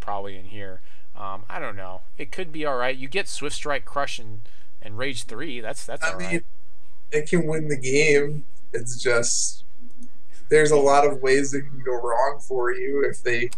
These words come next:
Speaker 1: Oh, there
Speaker 2: kill
Speaker 1: we
Speaker 2: your
Speaker 1: go.
Speaker 2: guy
Speaker 1: Okay,
Speaker 2: and
Speaker 1: okay.
Speaker 2: spawn
Speaker 1: All right.
Speaker 2: something on the stack or something, then you just lose your five drop for nothing.
Speaker 1: So, Inquisition. That, I think we can agree
Speaker 2: That,
Speaker 1: on that
Speaker 2: the
Speaker 1: one.
Speaker 2: green screen isn't working because I'm not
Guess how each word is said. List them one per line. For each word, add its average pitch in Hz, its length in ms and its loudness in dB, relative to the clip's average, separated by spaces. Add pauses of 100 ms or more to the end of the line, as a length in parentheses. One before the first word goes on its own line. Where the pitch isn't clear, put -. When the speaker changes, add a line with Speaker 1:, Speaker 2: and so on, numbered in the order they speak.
(140)
Speaker 1:
Oh, 131 120 0
there 165 100 2
Speaker 2:
kill 156 80 4
Speaker 1:
we 156 80 2
Speaker 2:
your 143 160 4
Speaker 1:
go. 113 60 2
Speaker 2:
guy 135 180 6
Speaker 1:
Okay, 131 280 0
Speaker 2:
and 123 120 0
Speaker 1:
okay. 101 220 0
Speaker 2:
spawn - 160 0
Speaker 1:
All 156 80 2
right. 104 300 -2
Speaker 2:
something 135 180 -2
on 165 80 -2
the 151 80 -2
stack 147 540 -2
or 123 80 -2
something, 123 520 -2
then 120 160 -2
you 123 100 -2
just 120 180 -2
lose 120 380 -2
your 117 140 0
five 123 360 2
drop 117 400 2
for 110 160 -2
nothing. 117 720 -2 (760)
Speaker 1:
So, 113 560 -2 (360)
Inquisition. 117 600 -2 (800)
That, 110 200 0 (460)
I 113 60 0
think 160 200 0
we 160 100 0
can 135 140 -2
agree 113 220 0
Speaker 2:
That, 165 140 4
Speaker 1:
on 175 60 2
that - 200 0
Speaker 2:
the 156 60 4
Speaker 1:
one. 147 100 2
Speaker 2:
green 185 240 4
screen 180 420 4
isn't 160 260 2
working 147 440 2
because 127 340 0
I'm 123 180 2
not 123 300 2